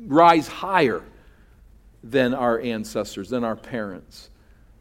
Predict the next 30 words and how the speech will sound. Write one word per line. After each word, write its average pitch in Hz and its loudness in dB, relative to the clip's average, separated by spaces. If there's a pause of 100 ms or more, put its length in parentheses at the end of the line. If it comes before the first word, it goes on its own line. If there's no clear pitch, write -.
But 135 -2
for 156 -4
them, 190 2
you 185 0
never 165 0
even 113 -2
thought 190 0
in 120 0
those 98 -10
terms. - -16
You 170 -2
might 156 2
be 165 0
greater 104 0
just 113 -8
as 104 -2
individual 110 -4
comparison, 110 -4
but 104 -8
that 160 -4
wasn't 101 -6
an 104 -10
issue. 87 -10 (640)
The 135 2
issue 220 0
was 123 2
everything 170 -4
that 135 2
I 113 2
am, 107 -8